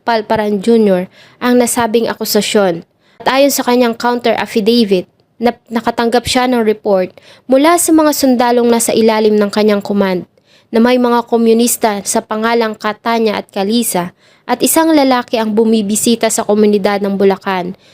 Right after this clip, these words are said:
sa loob ng tatlo hanggang limang taong nakalipas. Ngunit ang, nang tanungin ng mga reporters ay hindi nito kinumpirma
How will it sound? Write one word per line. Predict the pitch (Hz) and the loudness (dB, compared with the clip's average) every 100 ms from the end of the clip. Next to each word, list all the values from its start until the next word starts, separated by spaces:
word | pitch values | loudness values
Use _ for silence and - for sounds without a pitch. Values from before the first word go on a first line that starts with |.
| _ | _
sa | - 240 | -4 0
loob | 226 226 226 | 2 2 2
ng | 220 208 | 0 -2
tatlo | 214 208 226 220 | -4 -2 0 0
hanggang | 208 196 196 202 | 0 0 2 2
limang | 202 196 | 2 0
taong | 196 - 190 190 | -2 -4 -4 -4
nakalipas. | 180 190 185 - 185 165 - - _ _ _ _ _ | -2 -2 -2 -4 -8 -6 -12 -16 _ _ _ _ _
Ngunit | 254 262 262 - | 2 2 2 0
ang, | 240 | -2
nang | - 240 | 0 -2
tanungin | 240 233 233 233 | 0 0 2 2
ng | 220 | 0
mga | 214 208 | 0 -2
reporters | 208 220 226 220 185 180 - - | -2 -2 -2 0 -4 -2 -6 -6
ay | 233 247 | -6 0
hindi | 262 233 294 311 | 2 4 4 4
nito | 311 269 | 2 -2
kinumpirma | 262 254 233 226 214 214 185 | -2 -2 0 0 0 0 -2